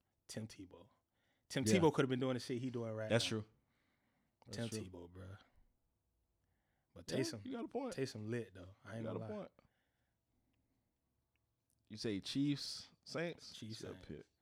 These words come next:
Speaker 2: That's a
Speaker 1: got
Speaker 2: good pick.
Speaker 1: Saints going twelve and fourteen. Chiefs thirteen and three.
Speaker 2: Ooh. So you don't think Ravens gonna get that? You don't think Lamar will get that?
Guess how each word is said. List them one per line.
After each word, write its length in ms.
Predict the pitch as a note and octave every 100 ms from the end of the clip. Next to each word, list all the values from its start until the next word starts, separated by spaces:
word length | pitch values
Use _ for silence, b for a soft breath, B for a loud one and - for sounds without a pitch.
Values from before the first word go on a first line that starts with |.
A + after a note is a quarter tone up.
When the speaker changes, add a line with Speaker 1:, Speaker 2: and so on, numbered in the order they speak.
| _ _ -
Speaker 2:
That's 100 | A2+
a 40 |
Speaker 1:
got 40 |
Speaker 2:
good 60 | A2+
pick. 40 |
Speaker 1:
Saints 320 | A2 C#3+ C3+ -
going 540 | B2+ B2 A#2+ A#2 G#2+ G#2 _ _ _ _ _ _ _ _ _ _ _ _ _ _ _ _ _ _
twelve 280 | - C3 C3
and 80 | B2+
fourteen. 680 | - C#3 B2+ D#3+ F3 F#3 F#3+ F#3 _ _ _ _ _ _ _ _ _ _ _ _ _ _ _ _ _ _ -
Chiefs 180 | - C3+
thirteen 360 | - B2 A#2 A#2
and 100 | G#2+
three. 220 | A#2 G#2 F#2 _ _ _ -
Speaker 2:
Ooh. 560 | E2 F#2+ F#2+ F2+ E2+ D#2+ D#2 D#2 b b b _ _ _ _ _ _ - - - _ - _ _ _ _ _ -
So 80 |
you 60 | G2
don't 120 | G2+
think 160 | A2 G2+
Ravens 380 | A2+ A2+ G#2+ G2
gonna 160 | G#2+
get 160 | G#2+ -
that? 100 | F2+
You 60 | G2+
don't 100 | G#2
think 140 | G#2+
Lamar 240 | A2 A#2 A2+
will 60 |
get 180 | A2+ C3+
that? 200 | C#3 C#3